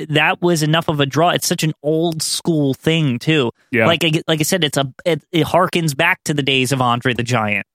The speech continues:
Speaker 2: An attraction.
Speaker 1: An attraction that's, uh, just unstoppable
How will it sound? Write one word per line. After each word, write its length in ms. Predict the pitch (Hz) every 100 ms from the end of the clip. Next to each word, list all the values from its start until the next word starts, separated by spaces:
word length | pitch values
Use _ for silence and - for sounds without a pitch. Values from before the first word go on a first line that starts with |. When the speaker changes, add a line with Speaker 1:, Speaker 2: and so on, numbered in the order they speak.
| _ _ _ _ -
Speaker 2:
An 100 | 131
attraction. 600 | - 156 135 - 104 92 _ -
Speaker 1:
An 80 | 151
attraction 880 | - - 185 185 185 - 165 135 123
that's, 400 | 123 - - - _ _ _ _ _
uh, 200 | 135 123
just 320 | 120 156 143 165
unstoppable 1040 | 147 - - 160 170 160 151 151 143 143